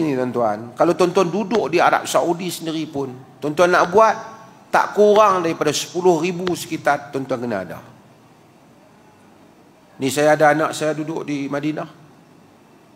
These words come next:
Daripada Madinah nak pergi ke Mekah, pergi haji, sepuluh ribu. Sembilan, sepuluh ribu begitu kos dia. Kena bayar teks tu, kena bayar teks ni.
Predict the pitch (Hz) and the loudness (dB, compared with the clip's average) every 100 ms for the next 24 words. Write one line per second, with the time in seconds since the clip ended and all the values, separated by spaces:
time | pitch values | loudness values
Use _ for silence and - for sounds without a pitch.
0 | _ _ - 151 180 190 190 190 190 226 | _ _ 0 0 2 2 4 4 2 0
1 | 247 202 175 160 139 175 190 202 196 - | 0 -2 -2 -2 -2 -4 -4 -2 -2 -2
2 | 196 139 - 180 180 190 208 - - 175 | -4 -4 -10 -4 -4 -4 -10 -12 -8 -2
3 | 196 185 196 190 202 123 - - - _ | 0 0 -2 -8 -12 -14 -20 -20 -20 _
4 | _ _ _ _ _ - - 156 175 180 | _ _ _ _ _ -16 -6 -2 0 4
5 | 175 170 - 175 170 175 180 156 156 156 | 2 0 -2 -2 -2 -4 -8 -10 -10 -12
6 | 123 - 160 131 - 107 - _ _ - | -16 -12 -10 -10 -14 -20 -20 _ _ -20
7 | - - _ _ _ - 117 123 131 147 | -20 -20 _ _ _ -10 0 2 4 2
8 | 143 - 147 - 165 151 151 143 131 135 | 0 -2 -4 -4 -8 -4 -2 -4 -2 -4
9 | - - 101 - 87 | -6 -12 -14 -14 -20